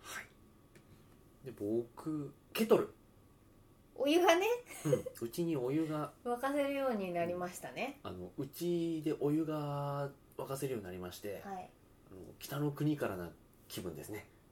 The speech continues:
Speaker 2: ああ。
Speaker 1: うん。あの、今までさ、
Speaker 2: <laughs>
Speaker 1: あのさ、カップラーメン、まあ、
Speaker 2: はい。
Speaker 1: カップラーメンそんな食べないけど、僕、カップラーメンはおろか、あの、カップの、なんつうの？お味噌汁とか、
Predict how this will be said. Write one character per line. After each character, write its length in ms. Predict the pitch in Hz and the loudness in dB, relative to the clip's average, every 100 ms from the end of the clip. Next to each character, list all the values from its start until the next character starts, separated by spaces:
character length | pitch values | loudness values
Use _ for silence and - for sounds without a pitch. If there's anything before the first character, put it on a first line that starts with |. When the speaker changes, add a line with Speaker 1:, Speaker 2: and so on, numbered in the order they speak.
| - - - - - - - - 202 | -20 -20 -20 -20 -20 -20 -20 -16 -4
Speaker 2:
あ 440 | 185 214 175 160 | 2 4 2 -4
あ。 60 | - | -10
Speaker 1:
う 40 | |
ん。 240 | 98 78 71 - | -10 -10 -14 -12
あ 100 | 87 | -10
の、 300 | 85 82 82 | -8 -6 -4
今 220 | 123 113 139 | 0 4 6
ま 120 | 139 | 6
で 120 | - | 8
さ、 60 | 403 | 12
Speaker 2:
<laughs> 800 | 427 - 359 381 370 359 311 330 | 12 12 10 8 4 0 -2 -4
Speaker 1:
あ 40 | - | -6
の 80 | |
さ、 120 | 180 208 | -6 -6
カ 120 | - | -6
ッ 20 | |
プ 180 | - 117 | -2 2
ラ 140 | 113 139 | 2 0
ー 40 | |
メ 160 | 123 - | -2 -4
ン、 60 | |
ま 100 | - | -4
あ、 20 | 185 | -4
Speaker 2:
は 0 | |
い。 20 | |
Speaker 1:
カ 60 | - | -4
ッ 20 | |
プ 80 | 226 | -2
ラ 80 | |
ー 40 | 311 | 0
メ 80 | 147 | 0
ン 20 | |
そ 100 | 143 | -2
ん 20 | |
な 60 | 175 | -2
食 140 | 180 | -2
べ 80 | 196 | -4
な 80 | 113 | -4
い 40 | |
け 80 | 87 | -4
ど、 100 | 85 | -4
僕、 180 | 82 87 - | -6 -10 -12
カ 120 | - 98 | -12 -12
ッ 20 | |
プ 160 | - 123 | -4 -4
ラ 120 | 127 | -4
ー 40 | |
メ 80 | 104 | -6
ン 60 | 87 | -6
は 60 | |
お 100 | 90 | -4
ろ 80 | 110 | -6
か、 300 | 98 82 - - - - - - - 87 | -6 -8 -8 -12 -20 -20 -20 -20 -20 -18
あ 80 | 82 | -16
の、 240 | 78 73 | -14 -14
カ 100 | - | -10
ッ 40 | - - | -12 -8
プ 120 | 117 | -8
の、 320 | 87 78 73 80 | -8 -8 -10 -10
な 100 | 82 | -12
ん 100 | 71 | -14
つ 100 | - | -14
う 40 | |
の？ 140 | 78 135 - | -12 -14 -12
お 60 | 101 | -6
味 100 | 107 | -6
噌 160 | 117 | -6
汁 260 | - 113 92 | -4 -2 -2
と 120 | 95 | -4
か、 320 | 90 85 76 | -4 -4 -6